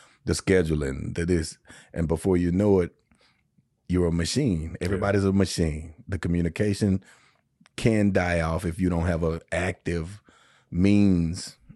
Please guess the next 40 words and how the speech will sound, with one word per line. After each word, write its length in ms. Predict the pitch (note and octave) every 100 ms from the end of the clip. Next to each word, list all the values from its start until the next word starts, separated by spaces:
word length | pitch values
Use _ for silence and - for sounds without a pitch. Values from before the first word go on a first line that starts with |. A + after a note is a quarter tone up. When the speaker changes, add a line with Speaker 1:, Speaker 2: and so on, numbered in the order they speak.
| _
Speaker 1:
or 120 | E2 D#2
practice 460 | - F#2+ F2+ F2
in 160 | F2+ D#2+
place 320 | G2 D#2+ D2+
to 120 | -
where 120 | D#2+
y'all 320 | D#2 D#2 D#2 D#2+
actually 300 | D#2+ - E2
communicate. 680 | F2 F2 F#2+ E2 E2+ C#2+ -
You 40 | B2
have 80 | -
to 60 | E2
learn 340 | F#2 A2 F2+
that, 200 | D#2 D2+
though. 140 | C#2+
That's 160 | D2 F2
a 60 | -
learned 340 | F2+ A#2+ E2+
behavior. 520 | D#2 D#2+ D2 D2 - - -
Speaker 2:
Intentionally. 720 | G#2+ F2+ - B2 G#2+ E2+ D2+ D2 _ _
Speaker 1:
Right. 460 | F2+ F#2 C2+ - - -
Speaker 2:
Yeah. 180 | D#2+ D#2+
Speaker 1:
Like, 180 | D#2+ D#2
how 140 | F#2+
do 140 | G#2 G2+
I 280 | F#2+ F#2 - - _ _
say, 180 | - F2
"Hey, 260 | F#2 E2 D2+ - E3+ - _ _ -
wife, 480 | D2+ E2 G2 A#2+ -
let's 200 | B2 -
sit 120 | -
down 220 | F#2+ E2
and 100 | D2+
talk"? 280 | - D2+ - _ -
Speaker 2:
Oof. 280 | C3 - - _ _ _ _ _ _ -
Speaker 1:
What 100 | A#2+
does 120 | G2+
that 160 | E2+ D2+
happen? 460 | D#2 E2 - -
Speaker 2:
<laughs> 0 | -